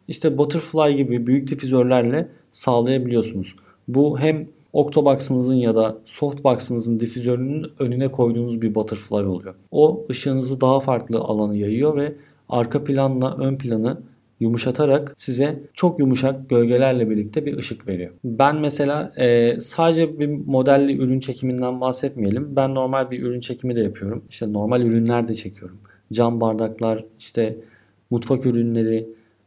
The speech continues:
aksesuarlar gibi pek çok ürünler çekiyorum.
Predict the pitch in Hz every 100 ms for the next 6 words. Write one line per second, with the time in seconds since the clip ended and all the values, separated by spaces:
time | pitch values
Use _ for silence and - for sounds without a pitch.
0 | _ - 127 135 - 127 120 117 113 110
1 | - _ - 113 117 156 147 147 143 139
2 | 120 135 156 - 123 110 98